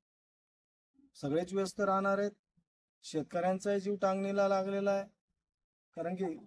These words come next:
तिकडे सण उत्सव असूनही, आता एवढा मोठा पोळ्याचा सण, जो शेतकऱ्यांसाठी महत्त्वाचा सण असूनही, सर्व शेतकरी इथं उपस्थित होते. आम्हीच त्यांना दुपारी सांगितलं की आता आपापल्या घरी जा.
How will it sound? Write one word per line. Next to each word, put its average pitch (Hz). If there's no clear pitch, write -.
तिकडे 185
सण 196
उत्सव 196
असूनही, 196
आता 196
एवढा 190
मोठा 190
पोळ्याचा 190
सण, 196
जो 185
शेतकऱ्यांसाठी 190
महत्त्वाचा 190
सण 190
असूनही, 190
सर्व 190
शेतकरी 190
इथं 185
उपस्थित 185
होते. 185
आम्हीच 170
त्यांना 190
दुपारी 190
सांगितलं 190
की 196
आता 185
आपापल्या 185
घरी 170
जा. 190